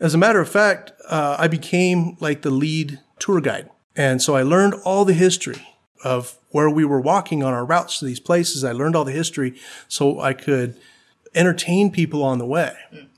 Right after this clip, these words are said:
Speaker 1: And they were kinda doing that before, but I really wanted to hit it hardcore.
Speaker 2: Mm.
Speaker 1: So anyway, uh, the old owner, this guy named Daniel, uh, he got transferred out of El Paso. And so he's like, "I'm gonna shut down the tours unless you want it."
Speaker 2: Yeah.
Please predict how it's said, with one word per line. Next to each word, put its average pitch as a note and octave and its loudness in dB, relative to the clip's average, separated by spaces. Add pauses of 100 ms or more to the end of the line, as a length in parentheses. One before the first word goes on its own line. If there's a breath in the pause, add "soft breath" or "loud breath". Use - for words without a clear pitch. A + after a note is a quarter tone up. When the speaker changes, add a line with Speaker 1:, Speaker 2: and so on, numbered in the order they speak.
(100)
Speaker 1:
And C3+ -2
they F#3 6
were A3 2
kinda G3 0
doing G#3+ 2
that G#3 -2
before, F3+ 0
but D3 -4
I C3+ 0
really D#3+ 2
wanted D3 0
to B2+ -6
hit B2+ -6
it - -10
hardcore. A#2+ -12 (180 loud breath)
Speaker 2:
Mm. - -20 (480 loud breath)
Speaker 1:
So C3+ 2
anyway, D#3 2 (320)
uh, C3 0
the C#3+ 2
old F3 4
owner, C3+ 0 (300)
this C#3+ -8
guy C3+ -2
named C3 0
Daniel, D#3+ -2 (280)
uh, A#2+ -2
he C3 -4
got C#3 -4
transferred D3+ -4
out B2+ -2
of B2 -4
El A#2+ -4
Paso. - -12 (640 loud breath)
And B2 0
so A#2+ 0
he's B2 -4
like, B2+ 0
"I'm B2+ 0
gonna C3 0
shut C3 -4
down B2 -2
the A#2 -6
tours B2+ -2
unless A2+ -6
you A#2 -12
want A2 -10
it." D#3+ -20 (220)
Speaker 2:
Yeah. F3 -18